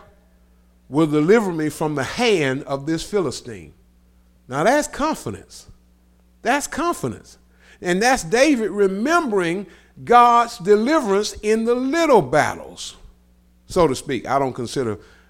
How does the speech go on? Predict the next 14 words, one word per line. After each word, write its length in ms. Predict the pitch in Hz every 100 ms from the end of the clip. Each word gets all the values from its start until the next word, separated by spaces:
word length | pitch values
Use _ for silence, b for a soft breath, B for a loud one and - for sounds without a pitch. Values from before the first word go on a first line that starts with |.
| b 117
beating, 300 | 160 139 -
killing 320 | 190 156 123
a 80 | 113
lion 340 | 147 139 123
and 120 | 117
a 40 | 107
bear 300 | 123 143 110
a 80 |
little 240 | 110 139 117
battle. 360 | 113 143 110
I 60 | 107
consider 460 | 120 110 - 127 110
that 200 | 131 107
major. 460 | 127 147 98 85